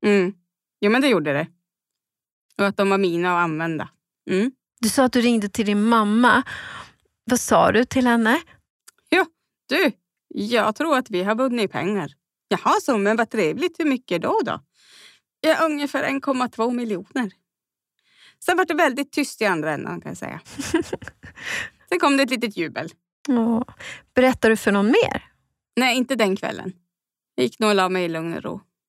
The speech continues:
Speaker 2: <laughs> Kunde du sova?
Speaker 1: Ja, det gick jättebra. <laughs> Jag hade ju varit igång hela dagen, så att det var inga problem.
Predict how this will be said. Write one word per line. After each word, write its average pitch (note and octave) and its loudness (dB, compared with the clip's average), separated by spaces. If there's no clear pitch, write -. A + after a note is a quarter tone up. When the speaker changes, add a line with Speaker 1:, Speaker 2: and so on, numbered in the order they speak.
Speaker 2:
<laughs> C4 2
Kunde B3+ 4
du C4+ 4
sova? C4+ 6
Speaker 1:
Ja, G3+ 4
det G3 0
gick F#3+ 0
jättebra. F#3+ 0
<laughs> F4 0
Jag A#3 0
hade A3+ 0
ju A3 6
varit A3+ 6
igång G#3 4
hela G3 0
dagen, F#3 -2
så - -10
att - -10
det G#3+ 0
var B3+ 2
inga G3+ -2
problem. G3 -6